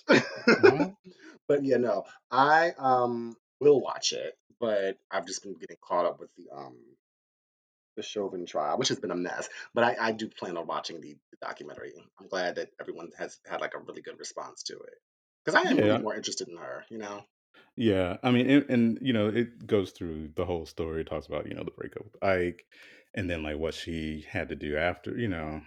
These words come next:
Speaker 2: afterwards where she's basically on her own and,
Speaker 1: Mm-hmm.
Speaker 2: um, you know, just, she was, like, performing in Vegas and, like, these shitty ass clubs and, you know, it just goes back to the saying that, you know, black women don't always do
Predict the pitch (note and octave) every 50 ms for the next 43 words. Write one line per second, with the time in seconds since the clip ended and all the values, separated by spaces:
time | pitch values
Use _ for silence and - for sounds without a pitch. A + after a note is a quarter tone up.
0 | - - - G2 F#2 F2 - - F2+ F2 E2+ E2+ E2+ D#2+ E2 E2 D#2 - F#2 E2
1 | D#2 F2+ G#2+ G#2+ - E2+ E2+ D#2+ D#2 D#2 C#2+ C#2+ - D#2 D#2 D2+ D2+ D2+ D2+ D2+
2 | D2+ D2+ - - - - - - - - B2+ A2 A#2 G#2 G2+ G2 G#2 G#2 - -
3 | G2 F2+ E2 D#2 D#2 D#2 D#2 D#2 D#2 - - C#3 B2 G#2+ G#2 G2+ G#2 A2 A2 -
4 | _ _ _ _ _ - - - F#2+ F2 E2+ D#2+ D#2+ C#2+ D2 D#2 - _ - F#2
5 | - - F2 E2 E2+ F2+ G2 G2+ F2+ C3+ C3+ A2 F2 F2 F2 D#2 - E2 D#2 D2+
6 | - F2+ E2+ - - G#2 - G2 F#2 F#2 F#2+ - - - - A2+ F#2 F2+ E2 D#2
7 | D#2 D2 C#2+ D2 D2+ D2 D2 D2+ - - G#2 F2+ E2+ E2 E2 D#2+ F#2+ F#2+ F2+ -
8 | - F2+ F2 F2 - - F2 E2+ - - - F2 E2+ E2 E2 D#2+ - _ _ _
9 | _ _ _ _ _ - G2 - - G#2+ A2 G2+ F2 E2+ D2+ D2 D2 C#2+ D#2 D#2+
10 | D#2 D#2 D2+ D2 E2 D2+ D2+ - - E2+ F2 F2 E2+ F2+ F2+ F2 F2 F2 F2+ F#2
11 | F2+ F2+ - - G2 F#2+ F2+ F#2